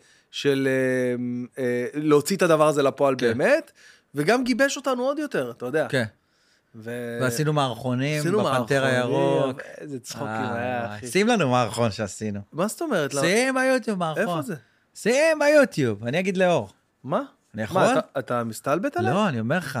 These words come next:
Speaker 1: למה? יש את זה ביוטיוב? אל תשגע אותי.
Speaker 2: כן, כן. תרשום, אור, זה הולך להיות מביך מאוד,
Speaker 1: מה
Speaker 2: אבל זה
Speaker 1: פתאום?
Speaker 2: כן.
Speaker 1: די, אל תשגע אותי.
Speaker 2: אני אומר לך, תרשום, שוברים שורות.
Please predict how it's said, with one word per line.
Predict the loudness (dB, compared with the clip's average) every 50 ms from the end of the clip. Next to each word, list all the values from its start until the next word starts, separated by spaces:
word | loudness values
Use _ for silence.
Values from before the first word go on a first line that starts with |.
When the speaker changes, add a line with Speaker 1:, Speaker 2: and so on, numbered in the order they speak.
| -2
Speaker 1:
למה? | 0 0 2 2 0 -2
יש | -4 -4 -4
את | -6
זה | -4 -4
ביוטיוב? | -2 -2 0 0 0 0 0 2
אל | 2 2
תשגע | 2 0 0 0 0 0
אותי. | 0 0 -2
Speaker 2:
כן, | -4 -6 -6 -8 -10
כן. | -14 -18 -18 _ _ _ _ _ _ _ _ _ _ _ _ _ _ _ _ _ _
תרשום, | -8 -6 -4 -2 0 2 2 2 4 4
אור, | 2 2 2 2
זה | 2
הולך | 0 0 0 0
להיות | -2 -2
מביך | 0 -2 0 0 0 0 -2 -2 -2
מאוד, | -2 0 0 2 2
Speaker 1:
מה | 2 2
Speaker 2:
אבל | 2 2 0
זה | 2
Speaker 1:
פתאום? | 4 4 6 6 4 4
Speaker 2:
כן. | 4
Speaker 1:
די, | 6
אל | 6 6 6 4
תשגע | 2 0 -2 2 2 4
אותי. | 4 4 2 2
Speaker 2:
אני | 2 2
אומר | 4 4 4 4 4
לך, | 2 0 -4 -6 -6
תרשום, | -6 -8 -8 -6 -2 0 2 4 4 2 2 0 -6 _ _ _ _ _ _ _
שוברים | -14 -8 -6 -6 -6 -4 -4 -4 -4 -2 -4 -4
שורות. | -6 -8 -6 -4 -4 -4 -4 -4 -6 _ _